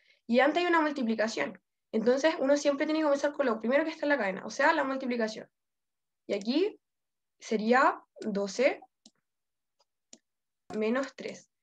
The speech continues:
que es diferente, una respuesta totalmi-, totalmente diferente a si fuese, por ejemplo, tomáramos primero la resta, que, no sé, nos daría aquí cero, cuatro por cero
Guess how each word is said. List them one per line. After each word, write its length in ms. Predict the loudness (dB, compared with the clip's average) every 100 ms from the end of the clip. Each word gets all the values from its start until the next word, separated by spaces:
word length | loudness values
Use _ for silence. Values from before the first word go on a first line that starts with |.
| _
que 140 | 2 4
es 80 | 4
diferente, 760 | 0 4 6 6 0 0 2
una 140 | 4 2
respuesta 460 | 0 -6 -6 -4
totalmi-, 580 | 0 0 0 -2 -6 -4
totalmente 480 | -2 0 0 -2 -4
diferente 480 | -6 -6 -6 -6 -8 -10 -20 -20 -10
a 140 | -4 -2
si 160 | -2
fuese, 420 | 4 6 6 4 2
por 160 | 2
ejemplo, 400 | 2 0 4 6
tomáramos 420 | 6 6 4 2
primero 640 | 2 4 4 6 6 6 2 -16 _
la 160 | 2 2
resta, 500 | 2 0 0 0 -2 _ -20 -20 _ _ 0
que, 240 | 4 4
no 100 | 2
sé, 180 | 0 0
nos 140 | 2
daría 240 | 2 4 4
aquí 240 | 4 -2
cero, 400 | 6 6 8 4
cuatro 280 | 4 4 4
por 120 | 0
cero 480 | 2 4 4 0 -6